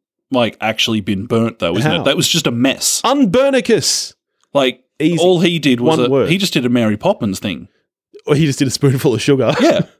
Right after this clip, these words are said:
Speaker 2: <laughs> This universe has a spell seemingly for everything. You're telling me there's no spell to put out flames?
Speaker 1: No, famously, that's the only thing.
Speaker 2: That's the one thing they can't do?
Speaker 1: Yeah.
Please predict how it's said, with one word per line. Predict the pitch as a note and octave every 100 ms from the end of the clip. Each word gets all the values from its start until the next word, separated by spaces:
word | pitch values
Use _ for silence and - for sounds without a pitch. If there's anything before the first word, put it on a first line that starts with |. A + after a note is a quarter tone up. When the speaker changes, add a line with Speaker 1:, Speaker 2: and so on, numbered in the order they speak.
| -
Speaker 2:
<laughs> | A3 - - - D#3
This | F3+ C#4
universe | B3+ A#3 F#3+ E3+ -
has | F3
a | D#3+
spell | - F3 D#3+ D3+
seemingly | - F3 G3 G3 C#3 C3
for | A#2 - C#3
everything. | C#3+ C#3+ B2+ A2+ F2
You're | D3
telling | G#3+ G3
me | G3
there's | E3+ C3+
no | C3+ C3+
spell | C#3 - A#2+
to | C3+
put | - C3+
out | B2 G2+
flames? | - G2+ B2 G3+ -
Speaker 1:
No, | F3
famously, | - E3 F3+ E3+ C3
that's | A#2+ A#2+
the | C3
only | C3 C3
thing. | B2 B2+ F2 -
Speaker 2:
That's | E3+
the | -
one | E3 E3 D#3+
thing | E3+ D3+
they | C#3
can't | D3+ C#3 A#2
do? | A2+ E2+
Speaker 1:
Yeah. | C3+ C3+